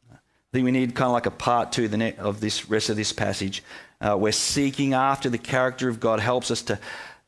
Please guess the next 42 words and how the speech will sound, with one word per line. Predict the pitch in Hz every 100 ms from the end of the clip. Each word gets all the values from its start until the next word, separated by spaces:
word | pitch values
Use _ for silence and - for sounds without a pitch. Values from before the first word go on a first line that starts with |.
| -
live | 117 135 151 135
this | 123 -
life | 117 113 131 139 120
of | 101
contrast | - 127 131 131 - 110 101 95 - - - - -
to | -
the | 120
world, | 107 113 123 107 98
a | 104
world | 113 131 147 143
that | 131 135
lives | 127 120 -
a | 107
restless | 101 107 139 151 - 104 101 - 101
life | 95 87 90 - - _ _ - - -
and | 113 117
knows | 123 123 117
no | 117 113
peace. | 104 - 131 85 - - _ _ _ _
Pursuing | - - 117 127 123 117
the |
character | 120 123 113 107 104
of | 101
God | 104 92
brings | 104 110 113 107
peace. | - 95 87 - - - - _ -
And | 107 120
then | 123
we | 117
see | - 123
in | 110
the |
last | 107 113 117
little | 117 104
passage | 117 117 110 98
there | 98
that | 98 95 107
that | 117 123 -
peace | - 135 123
is | 107 -
evidenced | 123 135 101 98 -
by | 117 113